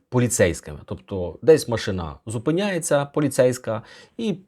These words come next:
вибірково якісь там автомобілі чи людей зупиняють для того, щоб перевірити документи. Таких пропускних пунктів, як, наприклад, між Польщею та Україною, там давно вже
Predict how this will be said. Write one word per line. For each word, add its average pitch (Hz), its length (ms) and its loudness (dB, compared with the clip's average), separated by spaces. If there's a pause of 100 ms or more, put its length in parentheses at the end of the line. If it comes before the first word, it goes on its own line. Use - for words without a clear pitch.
(120)
вибірково 110 800 2
якісь 92 340 -6
там - 180 -6
автомобілі 110 680 0
чи - 140 -4
людей 92 300 2
зупиняють 101 500 -2
для 85 80 -4
того, 107 160 0
щоб - 220 -8
перевірити 98 600 0
документи. 92 560 -4 (520)
Таких 143 400 2 (320)
пропускних 127 600 0
пунктів, 180 400 0
як, 92 160 2
наприклад, 98 400 -4
між 101 160 0
Польщею 90 420 -2
та 101 100 0
Україною, 120 600 2
там 110 280 0
давно 98 380 2
вже 101 240 -2